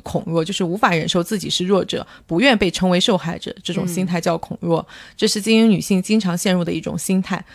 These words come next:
Speaker 1: 和恐同一样，恐弱也是因为自己身上有软弱的部分，所以才格外激进地进行审视和，呃，审查和排斥。然后因为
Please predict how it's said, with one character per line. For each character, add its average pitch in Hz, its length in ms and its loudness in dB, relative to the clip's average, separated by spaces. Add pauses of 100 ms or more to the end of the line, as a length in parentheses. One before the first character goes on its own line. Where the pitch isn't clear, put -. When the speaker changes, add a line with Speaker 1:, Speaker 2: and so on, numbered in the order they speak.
Speaker 1:
和 - 140 2
恐 175 240 -4
同 160 260 -2
一 202 120 2
样， 151 200 0 (220)
恐 165 240 0
弱 233 160 6
也 165 160 2
是 - 180 0
因 226 140 6
为 214 80 2
自 220 180 -8
己 - 160 -8
身 185 220 0
上 185 180 2
有 160 140 0
软 160 160 -2
弱 175 160 2
的 151 80 -4
部 175 160 -4
分， 156 180 -6 (200)
所 170 240 0
以 233 180 0
才 160 240 -4
格 156 240 -6
外 214 180 4
激 196 160 -8
进 196 160 -2
地 160 120 0
进 170 160 -4
行 160 180 -4
审 - 260 -6
视 - 280 -2
和， 160 340 -6 (300)
呃， - 180 0
审 165 300 2
查 147 260 -2
和 196 140 -4
排 - 240 -6
斥。 - 320 2 (560)
然 180 220 4
后 240 180 6
因 269 80 4
为 294 160 2